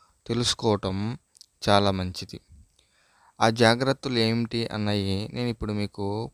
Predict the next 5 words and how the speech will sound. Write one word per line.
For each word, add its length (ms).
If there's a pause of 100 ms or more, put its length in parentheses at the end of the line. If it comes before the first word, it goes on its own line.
(100)
పూర్తిగా 400
చెప్తాను. 560 (2000)
వరద 280
నీటిలోకి 1000
ప్రవేశించవద్దు. 1200